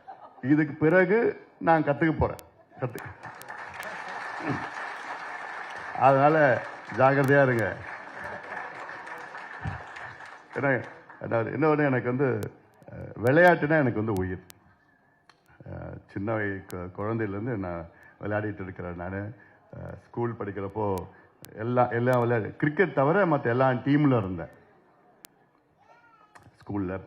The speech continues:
காலேஜ்ல ஸ்போர்ட்ஸ், அஹ், செக்ரட்டரி, அப்புறம் ஃபுட்பால் டீம், ஹாக்கி டீம். ஸ்கூல்லேயே நான் ஸ்டேட் லெவல்ல நிறைய ஃபுட்பால், ஹாக்கி, அத்லெட்டிக்ஸ், அஹ், ஸ்விம்மிங் எல்லாமே நான் ஸ்டேட்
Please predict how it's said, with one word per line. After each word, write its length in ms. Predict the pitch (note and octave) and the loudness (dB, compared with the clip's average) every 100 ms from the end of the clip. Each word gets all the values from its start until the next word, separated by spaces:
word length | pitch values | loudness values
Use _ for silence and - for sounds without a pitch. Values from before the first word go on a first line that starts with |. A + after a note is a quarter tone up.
| - | -2
காலேஜ்ல 720 | G#2+ A2+ G2+ G2+ G2+ F#2 F2+ - | 0 0 0 0 0 0 -4 -6
ஸ்போர்ட்ஸ், 420 | - G2+ F#2+ - - | -2 -2 -2 -12 -16
அஹ், 400 | F2 E2+ F2 - _ _ - | -14 -14 -18 -20 _ _ -12
செக்ரட்டரி, 480 | G2+ F#2+ F2+ F#2+ F#2 | -8 -8 -6 -4 -4
அப்புறம் 300 | F2 F#2+ F2 - | -6 -10 -10 -12
ஃபுட்பால் 340 | F#2+ F#2+ F#2 | -6 -4 -4
டீம், 380 | F#2 F2+ F2 F2+ - | -4 -6 -6 -8 -8
ஹாக்கி 200 | F2+ F#2 | -8 -8
டீம். 320 | F2 F2 F#2 - | -8 -8 -10 -6
ஸ்கூல்லேயே 320 | - D3+ D3 | 0 2 4
நான் 240 | B2+ G#2+ F#2 - - - | 2 0 -4 -10 -20 -20
ஸ்டேட் 260 | - D#3 D#3 | 0 2 4
லெவல்ல 380 | D3 B2+ C#3 C#3 | 4 4 4 4
நிறைய 300 | A2+ A2 A2+ | 2 2 0
ஃபுட்பால், 460 | A#2 A2+ G#2+ G#2+ G#2 | -2 0 2 4 2
ஹாக்கி, 560 | G2+ A2 - G2+ G2+ G2+ - _ - | 0 -2 -4 -4 -6 -10 -20 _ -4
அத்லெட்டிக்ஸ், 720 | G#2+ A#2+ C3 G#2 G#2 G2+ - - - F#2 | 0 2 2 2 0 -4 -6 -20 -14 -10
அஹ், 340 | F2 E2+ E2+ - - | -10 -10 -12 -14 -8
ஸ்விம்மிங் 380 | G#2 G2 G2 G2 | -4 -2 -2 -2
எல்லாமே 360 | G#2+ A2 A#2 | -2 -2 -2
நான் 180 | G#2+ F#2 | -4 -8
ஸ்டேட் 220 | - F#2+ | -8 -10